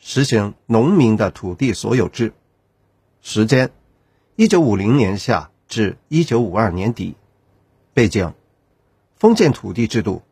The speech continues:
严重阻碍了生产力的发展。过程：颁布了《中华人民共和国土地改革法》，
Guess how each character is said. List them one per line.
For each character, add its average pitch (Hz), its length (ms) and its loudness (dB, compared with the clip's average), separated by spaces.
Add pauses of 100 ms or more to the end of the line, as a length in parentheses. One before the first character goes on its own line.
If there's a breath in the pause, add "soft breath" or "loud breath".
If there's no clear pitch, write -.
严 135 320 2
重 170 240 0
阻 90 180 -10
碍 95 160 -4
了 82 140 -6
生 180 240 -2
产 85 200 -8
力 101 140 -2
的 92 80 -6
发 110 220 -2
展。 85 240 -14 (960)
过 113 180 2
程： 80 300 -8 (1000)
颁 190 180 2
布 175 160 4
了 98 220 0 (220)
《中 214 200 4
华 127 180 2
人 113 140 0
民 113 180 0
共 139 160 0
和 101 140 -4
国 92 380 -6
土 95 240 -12
地 170 200 0
改 85 220 -8
革 95 160 -6
法》， - 260 -6